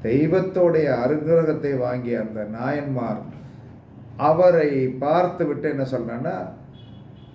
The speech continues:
கோவிலுக்கு ஆபீஸ்ல இருந்த மாதிரியே வீட்ல இருந்து சாயந்தரமா வர சொல்லிட்டு, நம்ம, நான் இருக்கிற ராஜபாளையத்து இடத்துக்கும் எங்க கோயிலுக்கும் மம்சாவரம் என்று பத்து கிலோமீட்டர் தான்.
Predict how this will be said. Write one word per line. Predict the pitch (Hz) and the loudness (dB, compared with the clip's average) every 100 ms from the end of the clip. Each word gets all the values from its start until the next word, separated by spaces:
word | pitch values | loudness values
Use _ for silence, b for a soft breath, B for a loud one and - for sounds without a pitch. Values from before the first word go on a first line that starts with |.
| - - | -20 -6
கோவிலுக்கு | 165 170 160 147 123 127 | 4 4 4 0 0 0
ஆபீஸ்ல | 131 139 131 | 2 0 -2
இருந்த | 127 120 120 | -4 -4 -4
மாதிரியே | 120 123 131 120 | -4 0 0 0
வீட்ல | 107 127 135 123 | -2 -4 -4 -2
இருந்து | 123 127 120 110 107 - - - | -2 0 -2 -2 -4 -10 -14 -10
சாயந்தரமா | 120 117 117 113 110 | -4 -4 -4 -6 -4
வர | 110 | -6
சொல்லிட்டு, | 113 113 117 - | -4 -6 -4 -6
நம்ம, | 123 117 113 - - | -4 -4 -6 -10 -8
நான் | 123 131 131 | -2 0 0
இருக்கிற | 131 131 139 120 | 0 0 0 0
ராஜபாளையத்து | 117 123 127 123 117 110 110 | 2 2 2 0 -2 -2 -6
இடத்துக்கும் | 107 104 - 127 131 135 | -6 -8 -8 -8 -6 -6
எங்க | 120 104 | -6 -8
கோயிலுக்கும் | 117 117 110 110 110 104 | -4 -2 -2 -6 -6 -6
மம்சாவரம் | 104 113 117 127 113 107 104 | -6 -8 -4 -2 0 -2 -4
என்று | 104 - 101 - | -6 -8 -12 -10
பத்து | 123 120 131 | -8 -4 -4
கிலோமீட்டர் | 120 110 104 - | -4 -4 -6 -8
தான். | 101 | -16